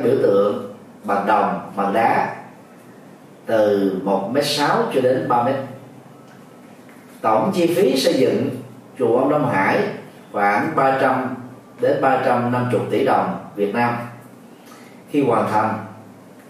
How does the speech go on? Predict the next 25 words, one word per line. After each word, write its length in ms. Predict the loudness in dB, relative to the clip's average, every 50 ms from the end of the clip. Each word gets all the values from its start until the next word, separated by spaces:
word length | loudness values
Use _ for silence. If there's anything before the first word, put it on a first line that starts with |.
| -20 -6
đây 320 | -2 0 2 4 4 2 2
sẽ 140 | 2 2 2
là 420 | 2 2 2 2 0 -2 -2 -2
trung 280 | 0 0 2 0 0 0
tâm 400 | 0 2 2 0 0 -2 -6 -8 -4 -2
tu 160 | 0 0 0
học 220 | 0 -2 -2 0 2
lớn, 420 | 2 4 2 2 0 -2 -6 -8 -14 -18 -20 -20 -20 -20 -20 -20 -20 -20 -20 -20 -20 -20 -20 -20 -20 -6
phát 220 | -2 0 0 0 0
triển 160 | 0 -2 -2
Phật 140 | -2 -2 -2 0 0
giáo, 320 | 2 2 2 2 0 0 -2 -6 -8 -12 -18 -20 -20 -20 -20 -20 -20 -12 -6
thực 200 | -4 -4 -2 0
tập 140 | -2 0 0 -2
tỉnh 180 | -2 -2 0
thức, 360 | 0 0 0 0 -2 -6 -10 -12 -16 -20 -20 -20 -20 -20 -20 -20 -12 -6
trải 300 | -2 0 0 0 0 0
nghiệm 180 | 0 -2 0
từ 140 | 0 0 2
bi, 320 | 2 2 2 2 0 0 -2 -6 -10 -14 -16 -18 -20 -20 -20 -20 -20 -20 -20 -20 -20 -20 -10 -2
có 140 | 0 0 2
khả 100 | 2 2
năng 180 | 2 0 0
phục 260 | 0 -2 -2 -2 0
vụ 400 | 0 0 2 2 2 0 0 -2